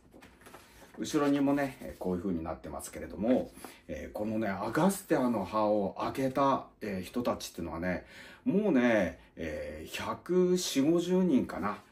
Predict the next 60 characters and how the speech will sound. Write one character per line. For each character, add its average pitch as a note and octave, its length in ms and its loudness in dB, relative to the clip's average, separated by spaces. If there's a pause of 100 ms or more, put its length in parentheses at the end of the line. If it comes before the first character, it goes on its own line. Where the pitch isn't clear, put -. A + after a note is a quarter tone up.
え E2+ 280 -6
ー、 - 20 0
に C3+ 80 6
な C#3 120 4
っ G2+ 60 -4
て - 120 -4
ま - 160 -6
す。 - 260 -14 (240)
え D#2 360 -10
ー、 - 40 -16
こ C3 80 0
れ B2+ 60 6
も B2+ 140 10
ね、 B2+ 320 4
え - 360 -12
ー、 - 40 -10
一 - 160 -2
年 B2 200 6
前 B2 200 4
か - 100 -4
ら、 E2+ 260 -2 (500)
あ F2 120 -10
の、 C#2+ 200 -10
始 G2 180 -6
め G2 100 -2
た - 100 -8
サ G#2 140 -4
ー - 60 -2
ビ D#2 80 -10
ス - 100 -16
な D#2 80 -10
ん D2+ 80 -14
で - 80 -16
す - 80 -16
け - 80 -12
ど - 80 -8
も、 E2+ 220 -6 (440)
で、 C#3 80 0
私 B2+ 540 0
は F3+ 120 6
こ E3 100 -2
の D#3+ 260 2
ア C3+ 60 4
ガ F#3 160 0
ス - 140 -14
テ G3+ 80 -2
ィ G3 80 2
ア F3+ 40 2
の E3+ 180 0
葉 E3 300 -2
を、 E3+ 460 2 (220)
え E2+ 200 -8
ー、 A#2+ 40 -2
良 D#3 200 6
心 F#3 260 2
的 F3+ 220 -2
な E3+ 120 0
価 E3 140 -8
格 D#3+ 300 -2
で、 F#3 340 4